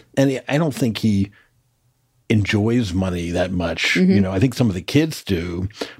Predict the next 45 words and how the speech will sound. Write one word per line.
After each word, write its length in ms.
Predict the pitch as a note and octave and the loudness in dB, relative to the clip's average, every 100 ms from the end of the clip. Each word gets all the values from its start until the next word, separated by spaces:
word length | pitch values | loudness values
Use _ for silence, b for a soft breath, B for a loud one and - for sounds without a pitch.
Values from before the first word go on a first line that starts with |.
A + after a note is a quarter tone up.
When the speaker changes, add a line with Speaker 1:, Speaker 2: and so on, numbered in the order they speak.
| - | -2
Speaker 1:
but 100 | G#2+ | 0
I 60 | |
think 200 | G2 B2 | 2 0
he's 200 | A2+ F#2 | 0 0
one 140 | G#2 G#2+ | 2 2
of 80 | |
these 180 | G2+ G2 | 0 -2
people 360 | - A#2 G2 G2+ | -2 -2 0 0
that 200 | G2 G2 | 0 0
if 140 | F#2+ | -2
he 280 | A2 G#2+ G#2+ | -4 0 0
were 180 | F#2 G2 | 0 -2
living 400 | G2 G#2+ G#2 G2 | 0 2 2 0
in 300 | G2 F#2 G2 B B B B B | 0 0 0 B B B B B
a 100 | - | -2
less 320 | F#2 G#2+ A2 | 2 4 2
luxurious 400 | G#2+ F#2+ A#2+ G2 | -2 -2 0 -2
place, 280 | - A#2 F#2+ | 0 0 0
might 180 | A2+ A#2 | 0 0
not 180 | G#2+ G#2 | 2 2
even 360 | F#2 F#2 F2+ - - | 2 0 -2 -6 -2
notice 400 | G2 G#2 G2 - | 2 4 2 -2
the 60 | F2 | -2
difference 400 | G2+ - F#2+ - | -2 0 -2 -2
for 80 | |
a 40 | F#2 | -2
while 200 | F#2+ F2+ | 0 2
unless 260 | G2+ F#2+ - | 2 0 0
creature 500 | - G#2+ - F#2+ F2 - | 0 0 0 -4 -8 -6
comforts 420 | - G#2+ F3+ G3 G3+ | 0 2 4 4 4
Speaker 2:
Mm-hmm. 80 | |
Speaker 1:
were 200 | G#3+ E2 - B B B B | 0 -4 -10 B B B B
sacrificed 800 | B - G2 - F#2+ F#2+ - - | B 0 0 0 -6 -6 -6 -4
in 100 | - | 2
Speaker 2:
Yeah. 140 | G3 E3+ | 4 4
Speaker 1:
some 80 | E3 | 0
way. 220 | - - | -6 -2
Speaker 2:
Yeah, 240 | F#3 E3+ D3+ | 0 2 2
I, 240 | D#3+ E3+ | 0 0
they 200 | F3+ F3 | 0 0
are 160 | G3 D#3+ | 2 0
really, 220 | D3+ D3+ | -2 -4
they're, 260 | D3+ C#3 C#3 | -4 -4 -2
they're 140 | D#3 | -2
really 360 | F#3 F#3+ - | 0 2 0